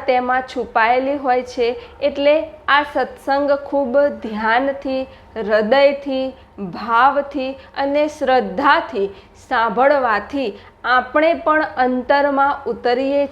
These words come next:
છીએ, આત્માની નજીક જઈએ છીએ અને આત્મામાં સ્થિતિ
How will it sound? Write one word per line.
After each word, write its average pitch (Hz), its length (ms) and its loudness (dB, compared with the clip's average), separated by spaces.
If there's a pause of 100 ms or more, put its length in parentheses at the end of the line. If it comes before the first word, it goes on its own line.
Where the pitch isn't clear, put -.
છીએ, 254 240 2 (380)
આત્માની 285 840 2
નજીક 240 480 -4 (160)
જઈએ 247 340 2 (140)
છીએ 254 180 0 (540)
અને 302 220 6 (580)
આત્મામાં 311 720 0 (220)
સ્થિતિ 330 680 -4